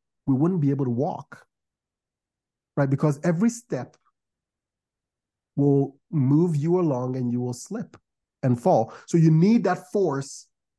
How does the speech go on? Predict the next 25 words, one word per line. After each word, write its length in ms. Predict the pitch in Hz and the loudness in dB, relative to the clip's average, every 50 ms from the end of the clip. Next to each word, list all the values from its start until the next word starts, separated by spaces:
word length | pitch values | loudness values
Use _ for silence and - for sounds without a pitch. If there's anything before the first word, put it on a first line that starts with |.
| _ - | _ -10
to 120 | - 165 151 | -8 -8 -8
oppose 500 | 151 151 - - 196 220 240 208 170 143 | -8 -6 -4 0 2 2 2 0 0 -2
you 80 | 143 | -4
so 140 | 139 - - | -4 -4 -4
you 140 | 170 170 151 | -6 -6 -6
can 200 | 151 - 151 135 | -6 -4 -4 -4
push 460 | - - - - - 294 269 - - | -6 -10 -10 -6 -6 -6 -4 -4 -4
against 480 | 220 165 156 185 185 196 185 - - - | -4 -2 0 0 0 0 -2 -4 -8 -8
it 160 | 135 127 - - _ _ _ _ _ _ _ _ _ _ _ _ _ _ _ _ _ _ | -8 -8 -8 -12 _ _ _ _ _ _ _ _ _ _ _ _ _ _ _ _ _ _
so 200 | - - - 160 | -14 -4 0 2
you 120 | 156 151 143 | 2 2 4
can 140 | 147 135 | 2 4
move 200 | 123 127 131 135 | 4 4 4 2
forward. 420 | 131 - 131 120 117 113 120 - - _ _ _ _ _ _ _ _ _ _ _ _ _ _ _ _ _ _ _ _ _ | 2 0 -2 -2 -2 -4 -8 -12 -16 _ _ _ _ _ _ _ _ _ _ _ _ _ _ _ _ _ _ _ _ _
So 140 | - - 160 | -4 -2 0
this 360 | 139 120 120 190 262 262 - | 2 4 4 4 4 4 2
is 220 | 185 170 156 - | 2 0 2 2
a 60 | 180 156 | 2 4
law 360 | 147 147 151 151 160 175 175 175 | 4 6 6 6 6 4 4 4
that 140 | 170 165 | 4 2
is 120 | 147 135 143 | 0 0 -2
embedded 640 | 143 135 135 117 110 151 165 175 175 170 156 147 - | -2 -2 -2 -2 -2 -2 0 0 0 -2 -2 -4 -4
in 280 | 160 143 135 135 135 - - | -4 -2 -2 -2 -4 -6 -8
the 140 | 147 147 143 | -8 -8 -8
fabric 640 | - _ - 190 175 180 180 147 143 139 127 - | -10 _ -4 -4 -2 -2 -2 -2 -4 -4 -6 -6